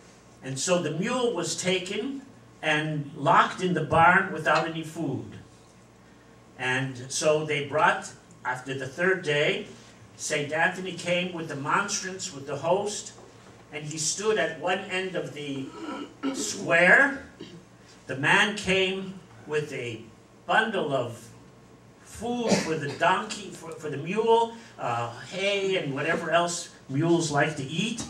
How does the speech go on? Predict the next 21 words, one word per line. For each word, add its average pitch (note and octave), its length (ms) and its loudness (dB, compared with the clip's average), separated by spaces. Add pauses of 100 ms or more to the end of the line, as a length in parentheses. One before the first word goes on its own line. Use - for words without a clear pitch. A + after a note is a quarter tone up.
(300)
Um, C3 380 -2 (240)
and C#3 160 -4
he D3+ 140 -6
brought D#3+ 380 4
that F3+ 300 4
and C3+ 200 -4
piled F#3+ 340 6
it F3+ 80 0
up F3 200 2 (120)
on D3 120 -2
the F3+ 100 -6
other C4 220 2
side E3+ 340 4
of C#3+ 160 -4
the D3 220 0 (240)
square. D3+ 720 4 (260)
And D3 140 -6
then A3+ 120 0
they G3+ 140 0
brought F#3+ 380 0
the E3+ 160 -4